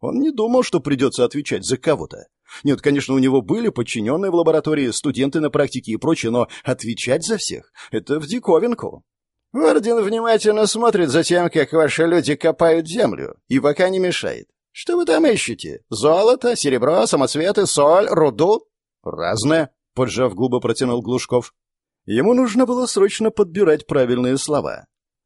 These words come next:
В первый раз он пожалел, что не имеет прогрессорской подготовки. "Если золото и серебро, то прошу помнить, что это земли королевства и ордена в том числе. И золото с серебром, как и все остальное, принадлежат ордену и лордесам, на чьих землях вы роетесь".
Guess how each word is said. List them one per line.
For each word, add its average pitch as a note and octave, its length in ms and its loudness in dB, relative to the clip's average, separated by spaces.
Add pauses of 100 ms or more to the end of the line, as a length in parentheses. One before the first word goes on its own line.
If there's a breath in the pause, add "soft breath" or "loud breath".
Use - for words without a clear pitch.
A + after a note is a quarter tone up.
(140)
В - 120 -20
первый A3+ 340 4
раз F3 260 4
он B2+ 120 -2
пожалел, C3+ 440 2
что B2 220 -2
не C#3 160 4
имеет C#3 260 2
прогрессорской A#2+ 640 -2
подготовки. A#2 680 -4 (420)
"Если E3 480 -2
золото F3+ 460 0
и E3+ 100 0
серебро, F3 520 0
то B2+ 120 2
прошу - 380 -2
помнить, B2+ 400 -2
что - 160 -2
это C3 260 0
земли E3+ 340 0
королевства E3+ 760 0 (200 loud breath)
и D#3+ 120 4
ордена C#3+ 500 4
в - 60 -6
том C3 120 2
числе. B2+ 460 0 (300)
И - 100 0
золото D4 500 2
с - 40 -4
серебром, G#3+ 500 2
как D3 160 -2
и C#3 60 0
все C#3+ 180 0
остальное, D3+ 520 2
принадлежат E3+ 640 0
ордену F#3+ 460 2
и G3 40 0
лордесам, C#3+ 680 2 (120 soft breath)
на D3+ 160 4
чьих D3 260 -2
землях B3 440 0
вы A3 80 6
роетесь". A2+ 640 -2